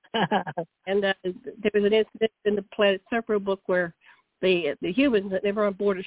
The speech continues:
Speaker 2: ship heading to the planet Serpo, and, and somebody died, and,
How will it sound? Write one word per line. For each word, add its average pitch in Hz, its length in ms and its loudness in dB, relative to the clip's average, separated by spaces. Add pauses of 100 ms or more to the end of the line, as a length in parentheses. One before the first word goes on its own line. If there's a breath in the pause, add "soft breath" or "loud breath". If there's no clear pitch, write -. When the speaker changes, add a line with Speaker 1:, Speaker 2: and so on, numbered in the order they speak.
Speaker 2:
ship 214 180 -2
heading 170 280 0
to 165 100 -8
the 156 100 -12
planet 160 300 2 (140)
Serpo, 165 420 2
and, 156 160 -2 (460 loud breath)
and 170 120 0 (120)
somebody 233 300 0
died, 180 440 0
and, 170 240 -18